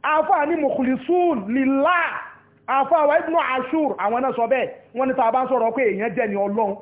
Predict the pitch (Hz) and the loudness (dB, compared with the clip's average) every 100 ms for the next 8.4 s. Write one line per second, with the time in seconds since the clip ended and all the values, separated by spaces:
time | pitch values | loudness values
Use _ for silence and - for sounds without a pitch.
0 | - - 208 208 208 226 - 196 165 220 | -12 -6 -4 -4 -6 -8 -6 -8 -6 -6
1 | 226 180 175 180 170 175 165 208 202 170 | -6 -6 -6 -6 -4 -4 -6 -6 -4 -6
2 | 151 202 202 165 165 170 - _ _ _ | -4 -4 -6 -8 -10 -14 -18 _ _ _
3 | 196 202 247 - 196 170 202 226 214 175 | -2 0 -2 -2 -6 -6 -6 -6 -4 -4
4 | 185 180 170 156 160 196 156 - - 147 | -2 -2 -2 -4 -4 -6 -6 -12 -10 -8
5 | 156 175 190 175 175 180 - _ _ _ | -6 -6 -2 -2 -2 -4 -8 _ _ _
6 | _ _ _ _ _ _ _ _ _ - | _ _ _ _ _ _ _ _ _ -4
7 | 262 294 294 349 285 285 311 302 294 233 | 0 2 4 4 4 4 2 0 -2 -2
8 | 185 294 277 | 0 2 2